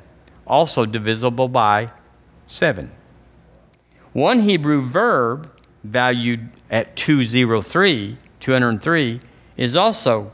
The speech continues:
divisible by seven. The first three words contain the subject, fourteen letters,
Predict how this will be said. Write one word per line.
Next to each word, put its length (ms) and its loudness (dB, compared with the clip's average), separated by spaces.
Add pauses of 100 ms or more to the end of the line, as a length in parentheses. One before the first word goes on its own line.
divisible 720 -4
by 160 2
seven. 460 -4 (540)
The 100 0
first 320 -2
three 220 2
words 440 0
contain 460 -2
the 100 -2
subject, 600 -4 (420)
fourteen 540 0
letters, 480 -2